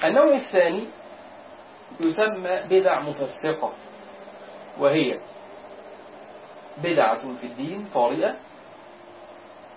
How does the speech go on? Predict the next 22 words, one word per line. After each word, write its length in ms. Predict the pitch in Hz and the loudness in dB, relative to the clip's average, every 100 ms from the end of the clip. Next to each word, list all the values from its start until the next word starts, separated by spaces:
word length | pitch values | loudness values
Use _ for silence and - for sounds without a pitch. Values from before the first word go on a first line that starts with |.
| - 151 | -16 -10
مخترعة 580 | 147 - 156 147 120 | -8 2 6 6 6
في 100 | - | 2
الدين 220 | 139 147 143 | -4 -4 0
الله 220 | 143 135 | 0 2
عز 220 | 143 139 | 0 0
وجل، 280 | 135 196 - | 2 2 2
ولكن 500 | 180 202 262 254 233 | 4 6 6 4 0
لم 280 | 214 202 196 | 0 2 4
تصل 340 | 233 220 208 | 2 0 -4
بس-، 200 | 185 190 | -4 0
بصاحبها 840 | 190 165 175 196 - 233 233 214 - | 0 0 -2 0 0 0 -2 -2 -2
إلى 280 | 175 165 156 | 2 2 4
حد 400 | 196 214 - 160 | 4 2 0 -4
الكفر، 540 | 160 165 - - - - - - - - - - - - - - - | -4 -6 -8 -12 -18 -18 -18 -18 -18 -20 -18 -20 -20 -20 -20 -20 0
وهذه 540 | 208 220 220 214 196 - | 2 4 2 -2 -6 -4
أكثر 380 | 247 - - 214 | -4 -4 -4 0
وقوعا 600 | 190 180 - 220 196 170 156 | 2 0 -2 2 4 4 0
في 60 | |
الأمة 400 | 147 151 135 113 - - - - - - - - - - - - | -6 -6 -6 -6 -12 -18 -20 -20 -18 -20 -20 -20 -20 -20 -20 -8
من 60 | 147 | -6
البدع 280 | 143 160 143 | -2 0 0
المكفرة، 600 | 139 139 - - - | -2 -8 -8 -6 -6